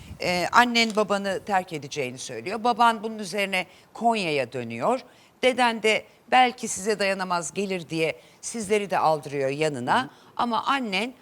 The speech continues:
Speaker 1: Antalya'da kayboluyor. Ve şu üçgene bak, Konya, Antalya, e, yedi sene sonra biz buluyoruz ki,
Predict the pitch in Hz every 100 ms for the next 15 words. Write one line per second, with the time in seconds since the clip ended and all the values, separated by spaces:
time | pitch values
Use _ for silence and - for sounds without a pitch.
0 | _ _ - 226 240 294 254 196 185 240
1 | 226 202 165 143 131 120 104 - - -
2 | 165 269 320 - _ _ - - 294 254
3 | - 254 240 208 185 254 - - 262 262
4 | 196 147 113 - _ - 208 220 - 262
5 | 247 262 277 - - _ _ - 185 180
6 | - 185 233 320 - 196 175 - 175 170
7 | 160 226 240 165 175 165 160 170 - -
8 | 294